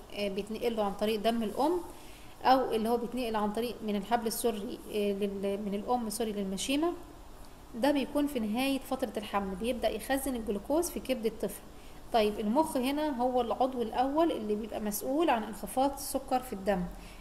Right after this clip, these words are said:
ليه؟ لأن هو بيكون المصدر الرئيسي للطاقة والنشاط، كمان بيعتمد على العملية الفسيولوجية وبينظم درجة الحرارة في الجسم،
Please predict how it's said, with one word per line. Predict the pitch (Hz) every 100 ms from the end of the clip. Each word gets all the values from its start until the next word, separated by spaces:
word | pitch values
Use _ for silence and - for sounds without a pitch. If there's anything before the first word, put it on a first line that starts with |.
| -
ليه؟ | 240 294
لأن | 220 214
هو | 220 247
بيكون | 214 254 254
المصدر | 220 254 269 233
الرئيسي | 240 226 220 277 311 294
للطاقة | 220 - 254 247
والنشاط، | 220 208 208 190 185 - - - -
كمان | 226 262 302
بيعتمد | 247 226 277 294
على | 254 220
العملية | 208 202 233
الفسيولوجية | 240 - 220 190 247 277
وبينظم | 226 208 220 214
درجة | 202 220 208
الحرارة | 196 - 214
في | 214
الجسم، | 190 202 302 -